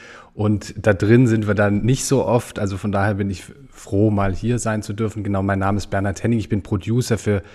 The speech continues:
den Staatsanwalt, die Z-D-F-Krimiserie, die wir hier in Wiesbaden drehen. Und bin jetzt seit zweitausendeinundzwanzig dabei, also in meinem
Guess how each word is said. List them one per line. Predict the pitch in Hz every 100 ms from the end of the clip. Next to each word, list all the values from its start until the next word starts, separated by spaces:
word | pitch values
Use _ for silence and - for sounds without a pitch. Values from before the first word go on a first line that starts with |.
| - - - -
den | 101
Staatsanwalt, | - 107 110 135 131 113 113 113 - -
die | 104
Z-D-F-Krimiserie, | - 98 - 98 - - 123 120 104 107 104
die | 98 95
wir |
hier | 92 98
in | 95
Wiesbaden | 110 131 - 110 110 107
drehen. | 101 104 117 131 123 - - - - _
Und | 110 107 107
bin | 117 123
jetzt | 123 -
seit | 117 110 107
zweitausendeinundzwanzig | 113 104 104 101 101 117 110 - 98 101 120 127 113
dabei, | - 101 95 104 131 127
also | 101 98 98
in | 101 101
meinem | 98 98 101 98